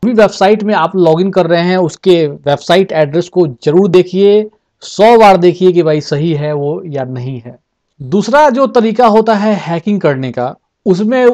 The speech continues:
उसको जो हम लोग कहते हैं की लॉगिंग। बहुत सावधानी से हैकर्स क्या करते हैं, आपके मोबाइल फ़ोन में या आपके कंप्यूटर लैपटॉप में की लॉगर जो होता है एक एप्लीकेशन या सॉफ्टवेयर को इंस्टॉल करवा देते हैं किसी लिंक के मदद से या किसी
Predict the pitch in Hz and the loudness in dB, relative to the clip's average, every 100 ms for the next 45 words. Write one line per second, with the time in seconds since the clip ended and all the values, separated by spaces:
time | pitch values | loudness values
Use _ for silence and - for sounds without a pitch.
0 | 240 _ _ - 190 - 240 226 233 220 | 0 _ _ -6 -6 -2 0 2 4 2
1 | 220 220 220 226 220 - 226 214 175 139 | 2 2 0 0 -2 -2 2 4 4 2
2 | 131 123 123 _ _ _ _ 143 175 214 | -2 -8 -12 _ _ _ _ -6 0 2
3 | 247 247 240 220 220 _ _ _ _ _ | 2 4 2 2 -4 _ _ _ _ _
4 | _ - - 170 160 190 220 214 165 170 | _ -12 -2 -2 0 0 2 0 0 0
5 | 196 190 185 180 175 185 180 165 147 165 | -2 -2 0 0 -2 -2 -2 -2 -2 -4
6 | 151 139 143 151 - 147 147 147 143 135 | -4 0 0 -2 -6 -8 -6 -4 -2 -2
7 | - 135 139 127 139 151 147 131 127 147 | -4 -8 -6 -4 -4 0 0 0 0 0
8 | 147 139 131 131 - _ _ _ _ _ | 0 -4 -8 -10 -14 _ _ _ _ _
9 | _ 233 254 233 208 190 208 175 180 170 | _ 0 2 4 4 4 4 4 2 2
10 | 190 165 156 147 - - _ 165 151 - | 2 2 2 -2 -4 -14 _ -8 -6 0
11 | 165 151 139 127 127 - _ 156 156 160 | 4 4 2 0 -2 -10 _ -4 -4 -4
12 | 147 165 196 190 160 156 147 170 165 170 | -2 -2 0 0 -2 -2 -4 -4 -2 -2
13 | 151 131 147 151 151 147 147 147 151 156 | -2 -4 -2 0 2 2 2 0 -2 -4
14 | 151 143 143 131 151 151 151 143 143 - | -6 -8 -4 -2 -4 -4 -4 -4 -6 -6
15 | 170 156 147 151 175 | -4 -4 -6 -6 -6